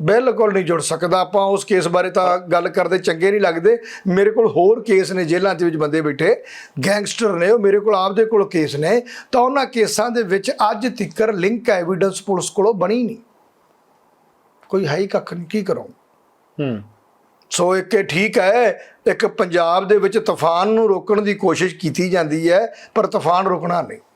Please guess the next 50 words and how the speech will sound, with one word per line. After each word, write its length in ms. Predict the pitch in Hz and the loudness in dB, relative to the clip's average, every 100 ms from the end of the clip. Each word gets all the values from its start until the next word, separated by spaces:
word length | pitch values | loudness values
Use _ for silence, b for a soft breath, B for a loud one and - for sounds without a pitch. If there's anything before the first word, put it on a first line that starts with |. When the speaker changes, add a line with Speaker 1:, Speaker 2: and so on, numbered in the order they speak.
| _ _ _ - | _ _ _ -2
Speaker 1:
ਮੈਂ 80 | 190 | 0
ਬਹੁਤ 260 | 180 208 | 2 2
ਚਿਰ 160 | 202 160 | 0 -4
ਦਾ 140 | 151 | -4
ਕਹੀ 240 | 147 135 147 | -4 -6 -10
ਜਾਂਦਾ। 340 | 139 104 - _ - | -12 -16 -18 _ -6
Speaker 2:
ਹੂੰ। 120 | 131 - B B 151 | -6 -6 B B -2
ਅਰਸ਼ 180 | 156 - | -2 0
ਡਾਲੇ 240 | 151 139 | -2 0
ਨਾਲ 120 | 139 143 | -2 -4
ਸੰਬੰਧ, 420 | 135 123 127 127 127 - _ _ _ b b b - | -2 -2 -2 -4 -6 -10 _ _ _ b b b -4
ਉਸ 120 | 131 | -2
ਤੋਂ 80 | 135 | -2
ਪਹਿਲਾਂ 180 | 123 135 | -2 -2
ਦੁਬਈ 280 | 123 123 123 | -2 -2 -2
ਦੇ 100 | 127 | 0
ਵਿੱਚ 480 | 123 120 - 131 117 123 | -2 -2 -2 -2 -2 -4
ਜੈਪਾਲ 340 | 113 120 131 | -2 0 -2
ਭੁੱਲਰ 260 | - 147 120 | -2 0 0
ਨਾਲ 180 | 110 123 | -2 -2
ਸੰਬੰਧ 340 | 120 127 135 | 0 -2 -2
ਦੇ 120 | 139 | -2
ਵੀ 80 | 139 | -2
ਕਈ 240 | 131 127 127 | -2 -2 0
ਚਰਚਾਵਾਂ 440 | 123 131 117 123 | -2 -2 0 0
ਜਿਹੜੀਆਂ 220 | 123 135 | -2 -4
ਸੋਸ਼ਲ 320 | 131 135 135 | -2 -2 -2
ਮੀਡੀਆ 180 | 127 127 | -2 -2
'ਤੇ 100 | 123 | -2
ਚੱਲ 180 | 107 104 | -2 -2
ਰਹੀਆਂ 280 | 98 107 123 | -2 -4 -4
ਕਿ 120 | 131 | -4
ਇਹਨਾਂ 100 | 127 | -2
ਦੇ 60 | 120 | -2
ਲਿੰਕ 300 | 113 110 120 | -2 -2 -4
ਅੱਪ 160 | - | -4
ਸਨ 280 | - 139 143 | -8 -6 -6
ਪਿਛਲੇ 260 | - - 233 | -8 -4 -2
Speaker 1:
ਨਹੀਂ, 100 | 320 | -2
Speaker 2:
ਸਮੇਂ 140 | 190 | -2
ਦੇ 60 | 254 | -2
Speaker 1:
ਅਰਸ਼ 180 | 240 | 0
Speaker 2:
ਵਿੱਚ। 100 | 240 | 0
Speaker 1:
ਡਾਲੇ 200 | 214 190 | 2 2
ਨਾਲ 140 | 220 220 | 2 0
ਸੰਬੰਧ 280 | 208 214 202 | 0 -2 -2
ਕਿਵੇਂ, 300 | 220 208 214 | -2 0 -2
ਕਿਵੇਂ 320 | 220 220 214 | -2 -2 0
ਜੋੜੂਗੀ 320 | 170 151 147 | 0 -4 -4
ਸਰਕਾਰ? 520 | 139 135 117 101 - | -6 -6 -4 -6 -6